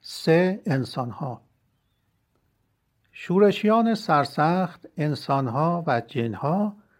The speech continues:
از اعتراف به جنایت خود امتناع کرده و ترجیح دادند که شاهد نمایش ادعای شیطان باشند.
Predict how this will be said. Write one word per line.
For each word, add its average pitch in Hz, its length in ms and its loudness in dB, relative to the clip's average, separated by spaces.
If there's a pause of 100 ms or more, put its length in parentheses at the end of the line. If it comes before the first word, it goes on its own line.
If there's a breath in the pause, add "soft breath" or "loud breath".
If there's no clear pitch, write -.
(220 soft breath)
از 139 300 -2
اعتراف 156 640 0
به 156 160 0
جنایت 131 640 -2
خود 143 420 -2
امتناع 135 600 -4
کرده 190 680 -4
و 117 300 0
ترجیح 135 560 -4
دادند 127 500 -4 (580 soft breath)
که 151 220 2
شاهد 156 520 0
نمایش 151 720 -2
ادعای 147 840 -2
شیطان 135 520 -6
باشند. 120 520 -6